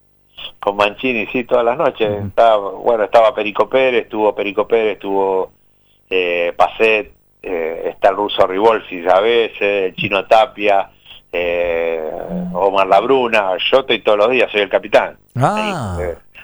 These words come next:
Speaker 1: todos los días de lunes a sábado y los domingos al, de lunes a viernes y los domingos al mediodía. Así que, pero bueno,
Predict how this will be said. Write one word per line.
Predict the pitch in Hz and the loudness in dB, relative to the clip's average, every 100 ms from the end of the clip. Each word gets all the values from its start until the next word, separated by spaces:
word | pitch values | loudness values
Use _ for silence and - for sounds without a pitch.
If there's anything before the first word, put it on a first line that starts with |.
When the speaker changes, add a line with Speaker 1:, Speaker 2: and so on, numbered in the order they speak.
| _ - | _ -2
Speaker 1:
todos | 107 107 | 0 2
los | 104 | 0
días | 110 110 | 2 2
de | 104 | 2
lunes | 107 127 127 123 120 | 0 0 0 2 2
a | 104 - | 2 4
sábado | 135 147 151 165 175 175 - _ _ | 4 6 4 4 2 -2 -16 _ _
y | 107 | -4
los | 101 101 | 2 4
domingos | 104 110 127 143 143 143 131 | 4 2 2 0 2 4 4
al, | 117 107 104 101 101 98 95 90 87 - _ _ - | 2 0 -2 -2 -4 -6 -8 -10 -12 -16 _ _ 0
de | 110 | 2
lunes | 131 156 | 2 2
a | 139 | 2
viernes | 151 170 180 | 4 2 2
y | 151 | 2
los | 123 | 2
domingos | 110 120 139 135 131 | 2 2 0 2 2
al | 117 | 2
mediodía. | 117 117 135 95 73 - _ _ _ _ _ _ _ _ _ _ _ - | 0 0 0 -2 -6 -12 _ _ _ _ _ _ _ _ _ _ _ -2
Así | 90 - 113 | 0 0 -2
que, | 98 101 98 92 92 92 92 90 85 82 85 - | 0 2 2 2 0 -2 -6 -8 -10 -12 -16 -2
pero | 107 139 | 2 4
bueno, | 160 117 | 4 2